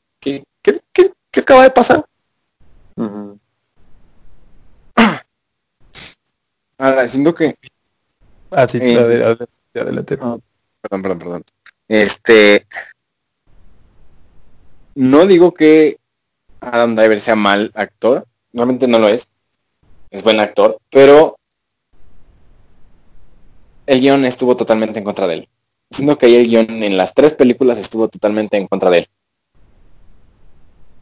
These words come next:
Speaker 2: ¿De, de quién?
Speaker 1: De, ¿qué hace de Kylo Ren, pues?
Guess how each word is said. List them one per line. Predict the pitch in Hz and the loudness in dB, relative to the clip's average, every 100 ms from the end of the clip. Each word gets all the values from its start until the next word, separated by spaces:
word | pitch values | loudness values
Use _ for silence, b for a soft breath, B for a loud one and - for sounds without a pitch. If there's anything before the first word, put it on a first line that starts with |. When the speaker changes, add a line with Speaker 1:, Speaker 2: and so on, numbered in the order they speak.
| - - - _ | -20 -20 -20 _
Speaker 2:
¿De, | - 135 - - | -6 -6 -6 -10
de | 127 127 | -6 -4
quién? | - 135 208 - _ _ _ _ _ - - - - - | -2 0 -2 -6 _ _ _ _ _ -20 -20 -20 -12 0
Speaker 1:
De, | 120 120 113 | 2 4 4
¿qué | 143 | 2
hace | 170 | 2
de | 147 | 2
Kylo | 147 143 | 2 2
Ren, | 143 131 | 0 -2
pues? | 127 120 | -8 -14